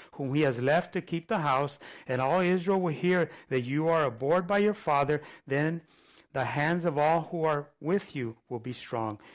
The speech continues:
So he pitched the tent for Absalom on the top of the house,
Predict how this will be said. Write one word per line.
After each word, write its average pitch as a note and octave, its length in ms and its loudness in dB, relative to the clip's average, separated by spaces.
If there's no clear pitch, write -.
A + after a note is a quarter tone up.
So B2+ 180 -2
he B2 120 0
pitched - 360 -4
the G#3 100 0
tent F#3+ 320 0
for F#3 160 -2
Absalom F3 540 0
on D#3 100 0
the C#3+ 80 0
top D#3 320 -2
of G#3 60 -4
the G3 100 2
house, D#3+ 400 0